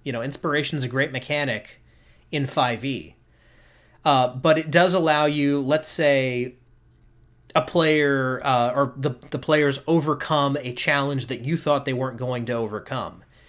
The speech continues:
You thought that this was gonna be a situation where they had to run away from the monster, and they end up reducing it to zero hit points. You can throw in a little kicker there.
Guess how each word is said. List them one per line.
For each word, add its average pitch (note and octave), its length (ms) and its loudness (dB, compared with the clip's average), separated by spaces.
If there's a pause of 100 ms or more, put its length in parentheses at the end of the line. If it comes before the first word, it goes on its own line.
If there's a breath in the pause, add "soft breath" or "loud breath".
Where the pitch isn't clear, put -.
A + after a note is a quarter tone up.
(200 soft breath)
You E3 160 0
thought C3+ 480 4
that A#2 300 -4 (120)
this D#3 240 -2
was C3+ 140 -2
gonna C#3 160 0
be B2+ 320 0
a A2+ 40 -4
situation C3 600 -4
where A2+ 80 -6
they B2+ 120 -2
had C3+ 120 0
to B2 60 -4
run B2 180 -4
away B2 200 -2
from A2+ 160 -12
the G#2 40 -10
monster, A#2 640 -8 (640 soft breath)
and D3 160 2
they C3+ 100 2
end D3+ 100 2
up D3 120 0
reducing D3 360 0
it C3+ 100 -2
to B2 60 -6
zero A#2+ 300 -4
hit C3+ 220 -6
points. - 540 -10 (720)
You E3 140 -10
can G#2+ 340 -4
throw D#3 140 -2
in F3 60 2
a E3+ 40 2
little E3 160 2
kicker F#3 320 0
there. - 340 -14